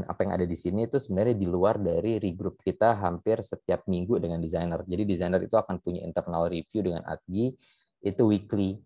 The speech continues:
Kalau misalnya weekly itu yang, eh, apa, weekly itu yang resmi dari adgi, tapi yang sifatnya casual itu bisa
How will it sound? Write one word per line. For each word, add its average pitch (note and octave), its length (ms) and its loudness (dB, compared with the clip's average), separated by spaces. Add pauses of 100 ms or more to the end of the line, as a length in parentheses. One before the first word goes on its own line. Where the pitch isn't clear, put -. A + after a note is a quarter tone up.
(220)
Kalau F2+ 240 2
misalnya F2 800 0
weekly F#2+ 320 0
itu A#2+ 160 2
yang, F#2 400 4
eh, E2 640 0
apa, A#2+ 320 -6
weekly F2 240 -2
itu G2+ 160 2
yang F#2+ 80 2
resmi A2+ 320 -2
dari F2 240 0
adgi, G#2 320 -2
tapi G#2 400 2
yang F2+ 80 -2
sifatnya F2 800 -4
casual F2+ 480 2
itu A2+ 240 2
bisa F2 480 2